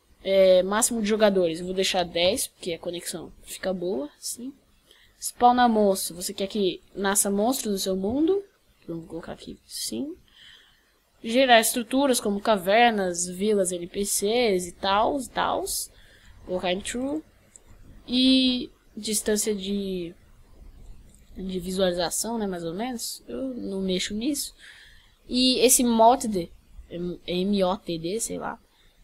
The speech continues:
é, é o que vai aparecer embaixo ali do servidor, né, quando você for abrir. Então eu vou colocar aqui, ah, Mamilo Feliz Minecraft Server.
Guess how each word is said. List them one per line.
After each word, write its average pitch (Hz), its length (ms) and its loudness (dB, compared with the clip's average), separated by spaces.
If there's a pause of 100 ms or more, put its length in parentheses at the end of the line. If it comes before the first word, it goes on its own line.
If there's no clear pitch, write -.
é, 196 240 10
é 185 140 6
o 196 60 6
que 208 120 -4
vai 220 100 8
aparecer 233 360 2
embaixo 220 440 2
ali 208 100 0
do 196 140 -6
servidor, 196 500 -2
né, 170 120 -10
quando 170 220 -10
você 165 220 -8
for 185 220 -6
abrir. 160 360 -4 (480)
Então 196 400 -2
eu 196 60 -2
vou 196 120 -6
colocar 196 300 0
aqui, 226 400 -2 (1300)
ah, 180 160 -4
Mamilo 208 880 -2 (300)
Feliz 185 960 -6 (1500)
Minecraft 170 1400 -8 (2000)
Server. - 840 -14